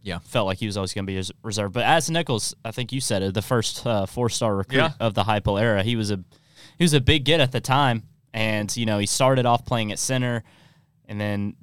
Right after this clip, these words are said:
Speaker 2: you know, it felt like if he was gonna get on the field, this was the perfect opportunity this past year with the depth concerns. And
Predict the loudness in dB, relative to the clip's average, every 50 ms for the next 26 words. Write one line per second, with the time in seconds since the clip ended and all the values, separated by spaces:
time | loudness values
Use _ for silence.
0 | -20 -12 -8 -4 -2 -2 -2 -2 0 2 2 4 4 4 4 2 2 0 -2 0
1 | 0 0 2 2 2 4 4 4 4 4 2 0 -4 -10 -4 0 2 4 4 2
2 | 2 -2 -6 -4 -4 -2 -2 -2 -2 -6 -10 -4 -2 0 2 4 2 2 2 0
3 | -4 -6 -8 -8 _ _ _ 0 0 0 0 -2 -6 -10 -10 -10 -14 -4 -2 -2
4 | 0 0 -2 -2 -2 -6 -6 -8 -10 -14 -18 _ _ -10 -8 -2 0 0 0 0
5 | -4 -8 -8 -8 -10 -10 -14 -20 _ _ _ _ _ _ _ _ -14 -4 -2 -2
6 | -2 -2 -2 -2 -2 0 2 2 2 2 0 -2 -4 -4 -4 -4 -4 -6 -6 -8
7 | -10 -8 -4 -4 -4 -4 -4 -6 -8 -12